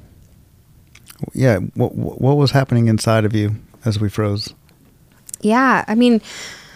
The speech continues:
Speaker 2: I think this is a, <laughs> this is a hard text to read. Um, and, uh, I felt just trapped by it,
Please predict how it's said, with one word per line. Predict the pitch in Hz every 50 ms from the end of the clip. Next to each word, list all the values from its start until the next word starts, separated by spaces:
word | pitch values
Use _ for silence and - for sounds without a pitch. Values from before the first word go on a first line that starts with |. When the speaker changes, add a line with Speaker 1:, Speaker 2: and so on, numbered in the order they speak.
| - - -
Speaker 2:
I | 214 220
think | 254 262 247 - -
this | - 226 254 - -
is | 330 285 233
a, | 226 208 190 185 180 180 -
<laughs> | -
this | 233 202 185 - 330 330 -
is | 311 262 -
a | 165 165
hard | - - - - - - - 190 185 190 185 180 180 180 175 170 180 - _ _ - _ _ _ _ - - - -
text | - - - - 175 147 - - - - - - - - - - - _ _ _ _ - - _ _ - - - - - _ - _ - - - - _ _ - -
to | - - 190
read. | 175 165 165 151 131 104 - - - - - _ _ _ _ - _ _ _ _ _ _ _ - - -
Um, | 202 165 165 165 160 160 165 160 160 165 180 - - _ _ _ - - - _ - - - - - - _ _ - - - - _ - _ - _ _ _ _ _ _ _ _ _ _ _ _
and, | - 196 196 196 190 190 190 190 185 185 180 180 180 175 - - - - 214 - _ _ _ -
uh, | - 180 180 170 170 170 165 165 160 156 156 156 170 180 - - - - - _ -
I | - 175 202
felt | 240 - - 240 220 196 - -
just | - - 175 170 - - - -
trapped | - - - - 156 165 202 - - - -
by | 156 156 160
it, | 156 151 147 135 -